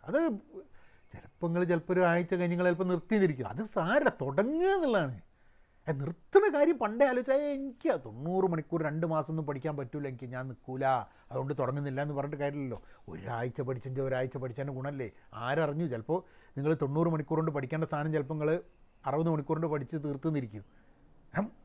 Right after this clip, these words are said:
നമ്മളൊരു സ്ഥലത്തേക്ക് ഇറങ്ങിയാൽ മാത്രമല്ലേ നമുക്ക് എവിടെയെങ്കിലും എത്താൻ പറ്റുമോ എന്നുള്ളത് നോക്കാൻ പറ്റുള്ളൂ. അപ്പോൾ അതൊന്ന് ശ്രമിച്ച് നോക്കണം. ഇനിയിപ്പോൾ നിങ്ങൾക്ക് എന്താ പഠിക്കേണ്ടതെന്നുള്ളൊരു ഐഡിയ ഇല്ലെങ്കിൽ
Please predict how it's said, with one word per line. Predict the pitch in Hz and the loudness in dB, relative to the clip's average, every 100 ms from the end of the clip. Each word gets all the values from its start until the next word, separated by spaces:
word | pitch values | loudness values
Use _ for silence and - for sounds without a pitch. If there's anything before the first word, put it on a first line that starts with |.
| - - - | -20 -20 -14
നമ്മളൊരു | 131 170 285 285 | -2 2 4 4
സ്ഥലത്തേക്ക് | - 208 180 175 269 | 2 2 2 2 4
ഇറങ്ങിയാൽ | 208 180 214 | 4 4 2
മാത്രമല്ലേ | 269 233 240 240 | 4 4 4 4
നമുക്ക് | 202 196 | 4 4
എവിടെയെങ്കിലും | 185 196 220 | 4 4 2
എത്താൻ | 180 196 208 | 4 4 4
പറ്റുമോ | 185 196 | 6 4
എന്നുള്ളത് | 185 175 | 4 2
നോക്കാൻ | 147 131 147 | 2 0 0
പറ്റുള്ളൂ. | 135 98 80 _ _ _ | -2 -8 -16 _ _ _
അപ്പോൾ | - 175 | -4 -2
അതൊന്ന് | 175 302 285 302 | 0 -2 -2 -2
ശ്രമിച്ച് | - 156 156 214 | -2 -2 -2 0
നോക്കണം. | 165 143 139 233 - - - - 190 | 0 0 -4 -6 -12 -20 -20 -2 6
ഇനിയിപ്പോൾ | 202 | 8
നിങ്ങൾക്ക് | 226 214 | 8 8
എന്താ | 196 208 254 285 | 6 6 10 12
പഠിക്കേണ്ടതെന്നുള്ളൊരു | 220 190 220 220 208 202 | 10 6 0 2 4 4
ഐഡിയ | 185 175 190 | 6 4 4
ഇല്ലെങ്കിൽ | 180 165 180 165 180 | 4 4 2 4 4